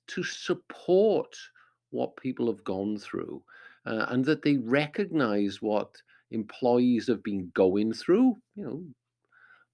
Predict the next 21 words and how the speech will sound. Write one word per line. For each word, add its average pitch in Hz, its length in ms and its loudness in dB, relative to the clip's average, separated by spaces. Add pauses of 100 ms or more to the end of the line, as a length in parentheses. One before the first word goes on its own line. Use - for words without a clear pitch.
boxed - 380 -8
up 139 160 0
at - 80 -4
home, 131 400 2
trying 120 320 0
to, 131 180 -2 (260)
trying 131 180 -2
to 151 60 4
work, 131 560 4
uh, 101 240 0
that 101 180 0
they 101 180 6
understand 127 800 0
the 123 60 -2
prolonged 110 640 -2
stresses 135 1080 -2
and 95 140 0
anxiety 98 1200 0 (680)
and 113 160 0
the 123 80 6
effect 170 480 0